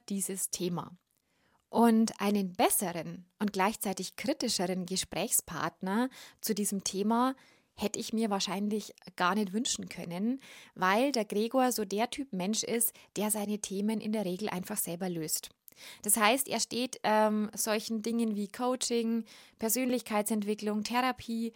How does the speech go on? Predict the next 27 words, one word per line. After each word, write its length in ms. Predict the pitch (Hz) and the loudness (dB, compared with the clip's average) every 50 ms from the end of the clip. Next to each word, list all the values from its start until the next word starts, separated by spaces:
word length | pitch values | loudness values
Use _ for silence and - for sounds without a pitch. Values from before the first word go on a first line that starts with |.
| - - _ | -10 -20 _
vielleicht 380 | - - 214 196 190 202 - - | -6 -2 0 0 0 -2 -2 -4
kritischer 440 | - 339 359 - 247 - - 185 175 | -4 -4 -4 -4 -4 -4 -4 -6 -6
gegenüber 760 | - 170 175 180 - - 196 180 - 196 202 226 262 320 - - - - - - - - | -8 -8 -8 -8 -8 -8 -8 -6 -2 0 2 2 2 2 0 -6 -20 -20 -20 -12 -4 0
als 380 | 202 214 226 240 - - - | 4 4 4 4 2 0 2
andere 400 | - 208 220 226 220 208 185 165 | 2 2 4 4 2 0 0 -2
Menschen. 440 | 160 156 156 165 - - - - - _ _ _ _ - - - - - - - - - | -4 -6 -6 -4 -4 -6 -6 -8 -14 _ _ _ _ -20 -20 -20 -20 -20 -20 -14 -6 -2
Und 160 | - 220 214 | -2 0 2
genau 300 | 247 220 214 208 240 320 | 4 6 8 8 8 8
so 180 | 320 - 277 269 | 6 2 -2 -2
jemanden 720 | 254 240 254 254 254 262 262 247 - - 226 247 - - | -2 -2 0 0 2 2 2 0 -2 -4 -4 -4 -4 -4
hab 260 | - 196 220 - - | -6 -6 -6 -4 -4
ich 160 | 262 262 - | -6 -6 -4
mir 140 | 262 247 226 | -4 -4 -4
im 120 | 233 220 | -4 -4
Gespräch 480 | 208 220 - - - 202 196 208 - - | -4 -6 -6 -6 -6 -6 -6 -6 -6 -6
gewünscht, 640 | - 208 180 180 220 233 247 311 359 381 - - - - - - - - - - | -8 -8 -6 -2 -2 0 0 0 -2 -2 -2 -2 -4 -8 -20 -20 -20 -20 -8 -2
um 280 | - 233 233 226 214 - | 2 2 2 2 0 0
mal 220 | 208 208 214 214 214 | 0 0 2 2 2
darüber 340 | 220 220 233 226 247 226 | 0 0 0 0 -2 -2
zu 140 | - - 220 | -2 -2 -4
sprechen, 520 | - - - - 220 240 - 277 262 240 208 | -4 -6 -4 -4 -6 -4 -4 -4 -2 0 2
wann 140 | 214 220 | 2 2
macht's 400 | 220 220 220 220 - - - - | 2 0 0 -2 -4 -6 -4 -4
denn 280 | - 220 214 214 196 196 - | -2 -2 -2 -2 -4 -2 2
dennoch 380 | 214 226 277 294 196 175 170 - | 2 2 2 2 -2 -6 -6 -6
Sinn, 480 | - - - 180 185 202 220 240 262 - - - - - _ | -4 -4 -2 -2 -2 0 0 -2 -2 -6 -10 -20 -20 -10 _
sich 360 | - - - 240 240 - - | 0 2 2 2 2 0 -4